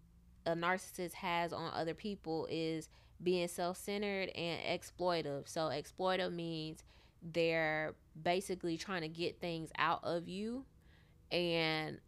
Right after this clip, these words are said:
um, exploiting the relationship that y'all have. Using people. That's typical trait of a narcissist. They don't care <laughs> about you. They just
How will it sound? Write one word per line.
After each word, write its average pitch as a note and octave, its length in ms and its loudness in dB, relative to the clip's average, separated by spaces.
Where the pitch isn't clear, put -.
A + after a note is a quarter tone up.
um, D3+ 320 -6
exploiting A3+ 720 4
the A3 80 2
relationship G3+ 920 0
that D3 180 2
y'all D3 200 2
have. G1+ 400 -6
Using G#3+ 600 2
people. D3 560 -6
That's F3 520 4
typical B3+ 400 2
trait G#3 280 0
of E3 140 0
a E3+ 40 -4
narcissist. D3+ 680 -4
They D#3+ 160 0
don't F3+ 320 2
care G#3 680 2
<laughs> - 40 -2
about G3 560 6
you. F#3 340 0
They E3 160 4
just E3+ 240 -2